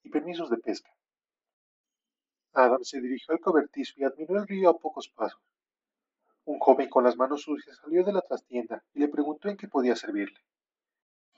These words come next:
Observó a Adam de pies a cabeza y al parecer decidió que no era pescador. «Estoy buscando a Wing Letter». El nombre de Ron estaba bordado encima del bolsillo de su camisa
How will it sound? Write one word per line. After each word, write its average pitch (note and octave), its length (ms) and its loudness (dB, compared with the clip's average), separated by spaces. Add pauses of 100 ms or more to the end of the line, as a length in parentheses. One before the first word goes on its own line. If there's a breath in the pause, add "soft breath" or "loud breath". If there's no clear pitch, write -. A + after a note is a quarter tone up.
(240)
Observó B2 600 6
a A#2+ 140 10
Adam B2 240 0
de B2 80 -20
pies - 260 -16
a - 60 -10
cabeza C3 480 -4 (420)
y C#3+ 60 -10
al - 80 -8
parecer D3 400 -2
decidió C#3+ 400 -2
que C3+ 120 -12
no B2+ 120 -4
era B2 140 0
pescador. G#2+ 500 -8 (1600)
«Estoy B2+ 240 0
buscando C3+ 460 0
a C#3+ 40 4
Wing E3 360 -2
Letter». D#3 360 -2 (1400)
El B2 120 -2
nombre A#2+ 300 4
de A#2+ 80 2
Ron B2+ 360 0
estaba D3+ 340 0
bordado C#3+ 420 2
encima E3 320 -2
del D3 140 -2
bolsillo D#3+ 360 -2
de D#3+ 80 0
su - 140 -18
camisa - 480 -8